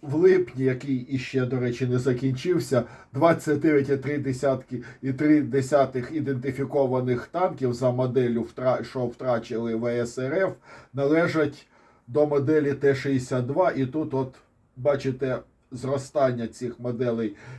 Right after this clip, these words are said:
Т шістдесят два. Це від-, в відсотках, бачите, це от доля Т сімдесят два. Ну, це вже, знаєте, Т вісімдесят, правильно, це Т дев'яносто. А це от на підтвердження цього ось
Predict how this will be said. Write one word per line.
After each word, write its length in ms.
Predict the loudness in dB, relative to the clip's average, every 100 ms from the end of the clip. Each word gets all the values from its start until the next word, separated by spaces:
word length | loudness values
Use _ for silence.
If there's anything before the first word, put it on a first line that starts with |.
| -4
Т 160 | 0 2
шістдесят 440 | 2 0 0 -2
два. 180 | 2 0
Це 240 | 2 2
від-, 220 | 2 0 -4
в 160 | -6
відсотках, 760 | -6 -6 -4 0 0 0 -6 0
бачите, 460 | 0 0 -4 -6
це 160 | -6 -4
от 180 | -4 -2
доля 280 | -2 -2 -4
Т 180 | -6
сімдесят 600 | -8 -8 -6 -6 -4 -6
два. 380 | -2 2 2 2 -4 _ _ _ _ _ -20 -20 -8
Ну, 120 | -2
це 100 | 4
вже, 260 | 4 4 2
знаєте, 320 | 2 0 0
Т 120 | -2
вісімдесят, 760 | 0 2 2 0 -6 -4 -4 -6
правильно, 540 | -2 0 2 0 0
це 200 | -4 -4
Т 180 | -4 -2
дев'яносто. 720 | 0 0 0 -2 -4 -4 -6 -4
А 80 | -2
це 200 | 0 2
от 340 | 2 0 -4 -20 _ _ _ _ _ -20 -20 -20 _
на 120 | -2
підтвердження 840 | 0 0 2 4 4 2 -2 0 -2
цього 560 | 0 -2 2 2 2 -4 _ _ _ _ _ _ _ _ _ _ _ _ _ _ _ _ _ _ _ _ _ _ _ _ -8
ось 440 | 0 0 -2 -10